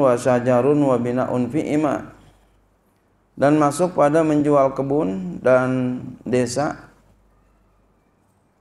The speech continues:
ya,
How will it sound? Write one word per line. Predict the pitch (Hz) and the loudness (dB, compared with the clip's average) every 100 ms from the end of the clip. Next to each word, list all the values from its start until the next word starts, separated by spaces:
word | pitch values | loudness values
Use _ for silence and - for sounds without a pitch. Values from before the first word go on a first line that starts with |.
| _ _ _ _ _ _ _ _ _ _ _ _ _ _ _ _ _ _ _ _ _ _ _ _ _ - | _ _ _ _ _ _ _ _ _ _ _ _ _ _ _ _ _ _ _ _ _ _ _ _ _ -8
ya, | 107 131 - | -4 -4 -6